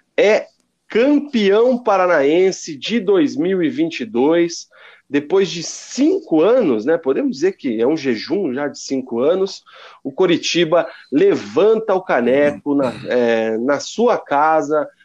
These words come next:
frente à sua torcida, com gols bonitos, inclusive, aí dos seus jogadores, dos seus atacantes, deixando a torcida muito feliz, muito empolgada pra esse Campeonato Brasileiro.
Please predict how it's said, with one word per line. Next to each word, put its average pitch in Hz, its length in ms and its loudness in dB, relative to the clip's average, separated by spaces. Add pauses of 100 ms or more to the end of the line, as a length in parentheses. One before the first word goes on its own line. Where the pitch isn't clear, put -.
(100)
frente 233 520 0
à 175 60 2
sua 185 320 0
torcida, 156 1000 -2 (540)
com 180 320 2
gols 196 840 0
bonitos, 190 680 0
inclusive, 151 580 -2
aí 160 80 2
dos 131 160 -8
seus 143 200 -2
jogadores, 135 560 0
dos - 100 -18
seus 143 160 -2
atacantes, 165 800 -2 (580)
deixando 190 400 0
a 202 40 0
torcida 185 580 0
muito 214 280 0
feliz, 175 520 0
muito 185 500 0
empolgada 175 1160 0 (400)
pra 160 160 2
esse 160 220 0
Campeonato 147 420 0
Brasileiro. 147 720 2